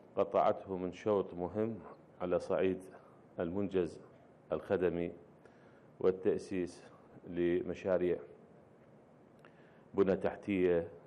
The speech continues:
وأيضًا صناعية وزراعية وحل أزمات تواجه المجتمع.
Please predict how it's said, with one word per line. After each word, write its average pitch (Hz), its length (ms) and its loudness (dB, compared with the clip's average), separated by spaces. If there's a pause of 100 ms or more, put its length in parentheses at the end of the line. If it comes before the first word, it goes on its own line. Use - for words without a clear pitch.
(220)
وأيضًا 87 600 2 (520)
صناعية 87 680 2
وزراعية 85 1000 4 (760)
وحل 95 500 2 (100)
أزمات 92 600 2 (380)
تواجه 90 420 4 (680)
المجتمع. 87 540 -4